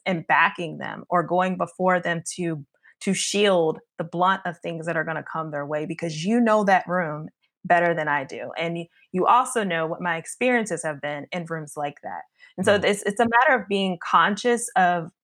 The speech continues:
Speaker 1: the norms that you're swimming in all the time, but also looking at how to retool the position that you have in a way that elevates people and glorifies God,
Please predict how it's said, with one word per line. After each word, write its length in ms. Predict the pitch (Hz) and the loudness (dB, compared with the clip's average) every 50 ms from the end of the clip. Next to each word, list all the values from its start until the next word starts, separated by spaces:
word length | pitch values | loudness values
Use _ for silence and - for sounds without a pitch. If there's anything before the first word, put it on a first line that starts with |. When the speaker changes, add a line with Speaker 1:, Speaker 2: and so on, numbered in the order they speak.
| _ _ _ _ _ _ _ _ - | _ _ _ _ _ _ _ _ -4
Speaker 1:
the 120 | 180 185 180 | -2 -2 0
norms 540 | 170 165 170 165 165 175 180 190 202 190 | 0 2 2 4 4 4 4 4 2 2
that 180 | - 175 - - | 0 -2 -2 -2
you're 180 | 160 175 170 165 | -2 -2 -2 -2
swimming 460 | - - - 170 165 170 190 208 233 | -2 -2 -2 -2 -2 0 0 0 0
in 80 | 233 247 | 2 4
all 140 | 247 247 254 | 4 4 2
the 80 | 262 | 2
time, 340 | 254 262 254 240 247 247 233 | 0 2 2 2 2 2 0
but 160 | 208 190 - - | 0 0 2 4
also 400 | 185 196 214 208 - - 202 180 | 4 4 4 2 0 -2 -4 -2
looking 460 | 165 175 185 185 - 185 175 170 - - | -2 -2 -2 -2 -4 -6 -6 -6 -2 0
at 400 | - 175 165 165 165 165 - - - | 2 2 2 2 2 0 -4 -6 -6
how 260 | - - - 220 247 | -2 2 4 4 4
to 60 | 277 262 | 4 4
retool 840 | 208 190 208 208 202 - - - 214 196 185 175 165 165 165 175 165 | 2 2 2 0 0 -4 -4 -2 0 2 2 4 2 2 0 -2 -4
the 80 | 175 | -6
position 520 | 160 - 185 170 165 175 170 170 - 180 165 | -6 -6 -6 -6 -4 -4 -4 -6 -6 -8 -8
that 160 | 165 165 - | -8 -8 -8
you 140 | 160 165 156 | -8 -8 -4
have 400 | 160 165 160 156 160 156 160 160 - _ - | 0 2 2 2 2 0 -2 -6 -10 _ -6
in 80 | 175 | -4
a 80 | 170 165 | -2 -2
way 140 | 160 165 165 | 0 0 0
that 180 | 160 160 - - | 0 0 2 4
elevates 440 | 175 180 196 202 190 190 185 180 - - | 4 4 4 4 2 0 0 -2 -4 -8
people 240 | - 135 - 175 | -8 -6 -4 -2
and 120 | 165 165 156 | -2 -2 -2
glorifies 540 | 160 160 156 156 156 - - - 147 147 - | -2 -2 -2 -2 -2 -2 -2 -4 -4 -4 -4
God, 360 | - 147 143 143 147 - | -2 0 0 0 -2 -4